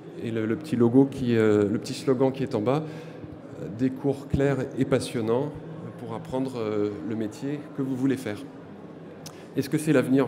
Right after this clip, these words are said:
Je ne sais pas. Il y a certains auteurs qui parlent déjà de, euh, d'un, d'un effet un peu d'aubaine, un effet, euh, d'un pic, et puis qui va se dégrader.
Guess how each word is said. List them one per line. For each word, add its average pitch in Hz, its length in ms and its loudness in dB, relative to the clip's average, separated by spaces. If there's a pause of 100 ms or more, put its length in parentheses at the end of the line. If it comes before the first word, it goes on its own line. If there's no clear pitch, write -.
Je 131 60 -2
ne 117 40 -8
sais 131 140 -2
pas. 139 260 2
Il 135 60 6
y 131 40 6
a 123 40 2
certains 127 360 0
auteurs 139 280 0
qui 156 100 -6
parlent 135 200 2
déjà 131 280 0
de, 110 300 -2 (500)
euh, 113 160 0
d'un, 107 260 0
d'un 113 180 2
effet 131 220 4
un 120 120 6
peu 127 180 0
d'aubaine, 120 380 4
un 110 100 2
effet, 117 260 -4
euh, 113 200 -4 (480)
d'un 110 100 0
pic, 131 320 -2
et 123 40 -2
puis 120 140 -10
qui 127 120 -6
va 117 120 4
se 117 60 -2
dégrader. 123 440 0